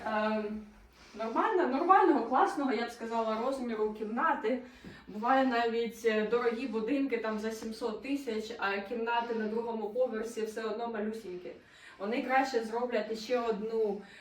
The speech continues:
е, living room на другому поверсі, ніж зроблять нормального розміру кімнати.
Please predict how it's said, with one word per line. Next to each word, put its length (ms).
е, 440
living 360
room 220
на 220
другому 420
поверсі, 480
ніж 220
зроблять 560
нормального 640
розміру 500
кімнати. 600